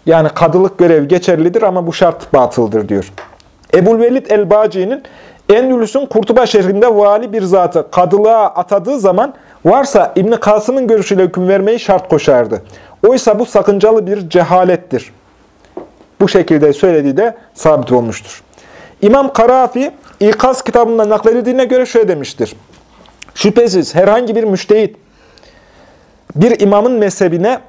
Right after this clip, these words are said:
Kur'an ve sünnetten deliline bakmaksızın uymak büyük bir cehalettir. Yani bir imamın kavli ulaşıyor sana, onun Kur'an ve sünnetten delilini bilmeden ona uymak büyük bir cehalettir. Çünkü bu mezhep taassubu,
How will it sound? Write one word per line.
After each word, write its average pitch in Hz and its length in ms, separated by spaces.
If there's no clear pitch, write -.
Kur'an 233 380
ve 202 80
sünnetten 208 640
deliline 214 340
bakmaksızın 208 560
uymak 214 400
büyük 220 200
bir 220 140
cehalettir. 175 720
Yani 147 160
bir 202 120
imamın 202 380
kavli 190 400
ulaşıyor 180 460
sana, 247 300
onun 226 180
Kur'an 208 440
ve 233 100
sünnetten 214 760
delilini 208 500
bilmeden 202 460
ona 202 200
uymak 233 380
büyük 214 240
bir 233 160
cehalettir. 202 680
Çünkü 233 340
bu 190 80
mezhep 180 440
taassubu, 254 580